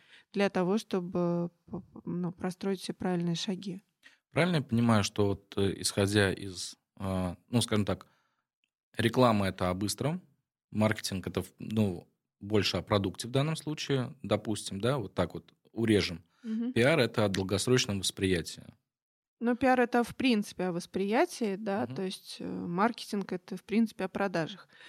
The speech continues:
Speaker 1: Если мы берем рекламу, в зависимости от того, какой у вас бюджет, этой весной по, не знаю, там, по всем ли городам России, но по Самаре прокатились, а, бирюзовые такие баннеры, не будем их называть, да, то есть, э, бешеные бюджеты на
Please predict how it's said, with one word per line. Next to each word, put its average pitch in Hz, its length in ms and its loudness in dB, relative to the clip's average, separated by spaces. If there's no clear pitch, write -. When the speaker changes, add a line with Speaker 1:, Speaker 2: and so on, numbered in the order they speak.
Speaker 1:
Если 226 260 0
мы 233 140 4
берем 233 280 4
рекламу, 247 480 4
в 202 80 -2
зависимости 208 480 -2
от 202 100 -4
того, 208 160 0
какой 196 300 -2
у - 20 0
вас 190 160 0
бюджет, 185 500 -4
этой 202 380 -2
весной 233 680 4
по, 196 720 2
не 180 140 -2
знаю, 170 220 -2
там, 165 160 -4
по 175 140 0
всем 233 260 2
ли 214 80 4
городам 180 460 2
России, 175 400 -2
но 170 160 -2
по - 100 -14
Самаре 202 380 2
прокатились, 208 680 -4
а, 185 300 -2
бирюзовые 190 640 2
такие 175 340 -4
баннеры, 208 500 2
не 175 120 -2
будем 175 340 -2
их - 140 -6
называть, 185 580 -2
да, 196 280 -2
то 190 140 -4
есть, - 340 -6
э, 170 460 -6
бешеные 185 720 -4
бюджеты 185 520 -4
на 175 320 -2